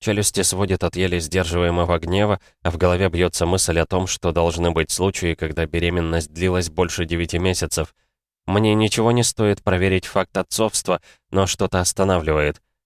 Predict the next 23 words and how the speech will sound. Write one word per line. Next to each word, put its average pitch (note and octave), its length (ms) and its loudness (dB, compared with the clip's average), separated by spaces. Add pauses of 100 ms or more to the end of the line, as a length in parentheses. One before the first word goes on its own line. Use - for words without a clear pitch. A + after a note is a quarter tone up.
(160)
Наверное, E2+ 460 2
разговор E2+ 400 0
между E2 300 0
нами, F2 260 0
которого D2+ 420 -2
так - 200 -6
и D#2+ 60 -2
не E2+ 180 -2
было. D2 240 -4 (640)
Да A2 140 0
и A2 80 2
будь A#2+ 280 -2
она A2+ 220 4
беременна G#2+ 560 2
от F2 80 -2
меня, F2 380 0 (260)
разве F#2 300 0
не F2+ 120 2
пришла F2+ 340 -2
бы F#2+ 120 -2
ко - 140 0
мне F#2+ 200 0
рассказать? F2+ 680 -2